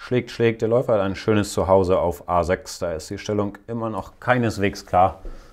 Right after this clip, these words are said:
Aber dank meines Mehrbauerns denke ich, dass es so schlecht nicht sein kann für mich. <clears throat> Turm F C acht. Ich würde mit Läufer A sechs rechnen oder mit Turm C eins. Beides vertretbare Züge. Und es kann tatsächlich sein, dass Weiß hier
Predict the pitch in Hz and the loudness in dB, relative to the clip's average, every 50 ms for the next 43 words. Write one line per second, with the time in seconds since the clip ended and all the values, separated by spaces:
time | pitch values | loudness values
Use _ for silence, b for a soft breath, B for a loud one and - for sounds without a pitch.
0 | B B - 98 92 90 80 95 101 107 101 98 95 98 98 90 85 - 113 110 | B B 0 2 4 6 6 6 4 4 2 0 0 0 0 0 0 0 0 2
1 | 113 113 107 110 110 110 107 107 113 110 - - - _ - 107 - - 131 131 | 4 4 6 6 6 6 4 2 0 -4 -8 -14 -14 _ -12 -4 0 2 4 4
2 | 123 - 131 110 92 98 92 - - 95 87 87 80 80 90 90 - - 87 85 | 4 4 2 2 2 0 -2 -2 -2 -2 -2 -2 -4 -4 -4 -4 -4 -4 -6 -6
3 | - - 95 85 - - 98 101 98 117 104 - - 117 120 107 - - - - | -6 -8 -10 -10 -8 -6 -8 -4 -4 -6 -6 -6 -6 -6 -6 -6 -8 -12 -14 -6
4 | - 127 127 113 - - - - - - - - - - _ _ _ _ - - | 0 0 0 0 0 -4 -12 -20 -20 -20 -20 -20 -20 -20 _ _ _ _ -20 -18
5 | - - 78 - - - - - - 123 120 - - - - - - _ _ - | -16 -16 -16 -18 -14 -12 -10 -4 -2 -2 -2 -4 -8 -18 -20 -20 -20 _ _ -14
6 | - 95 90 87 - - - - 90 85 90 101 104 104 - 101 85 82 87 95 | -10 -8 -8 -8 -8 -10 -12 -14 -12 -4 -2 0 0 2 2 2 2 2 2 0
7 | 104 98 - - - 104 90 - 113 110 110 - 160 160 156 131 113 95 - 117 | -2 -2 -4 -4 -4 -2 -2 0 -2 -2 -2 -2 -2 0 0 0 0 0 0 -2
8 | 98 87 - - 69 - 85 87 87 - - 82 87 85 82 - - 87 - - | -2 -2 -2 -2 -2 -2 -2 -4 -6 -8 -6 -4 -4 -4 -6 -6 -10 -10 -8 -6
9 | - 98 82 - 92 87 85 78 - - 90 90 95 98 - b b b b b | -6 -6 -4 -2 -2 -2 -2 -2 -2 -2 0 0 0 -2 -2 b b b b b
10 | b - - 127 127 - - 208 208 - 190 165 165 165 160 165 156 151 180 180 | b -12 -12 -12 -10 -8 -10 -8 -4 -4 0 0 2 0 0 0 -2 -2 -2 0
11 | 165 127 101 90 101 104 104 98 - 107 104 104 - | 0 0 0 2 2 2 2 2 2 0 0 0 0